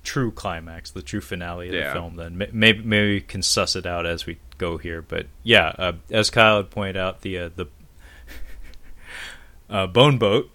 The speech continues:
Speaker 1: uh,
Speaker 2: Yeah.
Speaker 1: <laughs> is, is placed in a stone circle. So our, our friend, uh, has obviously he, he noticed all the stone circles strewn about the island, so he's attempting to communicate, basically. He's using their symbology,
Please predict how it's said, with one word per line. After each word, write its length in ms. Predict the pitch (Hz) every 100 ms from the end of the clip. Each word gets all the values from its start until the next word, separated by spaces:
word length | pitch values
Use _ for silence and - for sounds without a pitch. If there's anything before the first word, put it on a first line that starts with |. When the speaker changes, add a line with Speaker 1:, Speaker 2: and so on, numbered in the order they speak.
| - -
Speaker 1:
uh, 220 | 98 107 -
Speaker 2:
Yeah. 220 | - 160 139
Speaker 1:
<laughs> 40 |
is, 200 | 120 120
is 220 | 113 117
placed 420 | - - 120 110 -
in 160 | 110
a 160 | 101 95
stone 360 | - 110 107
circle. 460 | 101 101 92 87 92
So 200 | - 92
our, 140 | 92 - 95 - _
our 60 |
friend, 520 | - 127 117 107 98 - - _ _ _ - - 95
uh, 160 | 101
has 300 | 98 117 95 - _ _
obviously 440 | 107 101 101 95 95
he, 220 | 101 101
he 140 | - 101
noticed 480 | 95 92 92 -
all 100 | 95 92
the 80 |
stone 320 | 90 - 95 90
circles 440 | 104 101 92 90
strewn 260 | - 95 87
about 260 | 90 87
the 100 | -
island, 420 | 85 95 90 85
so 220 | - 87 87
he's 400 | 87 92 - - - - -
attempting 460 | 110 147 147 147 131
to 120 | 120
communicate, 720 | - 110 101 90 - - -
basically. 480 | - 80 - - - -
He's 200 | 92 87
using 320 | 104 95 98
their 160 | 92 90
symbology, 920 | - 92 90 92 87 90 87 87 87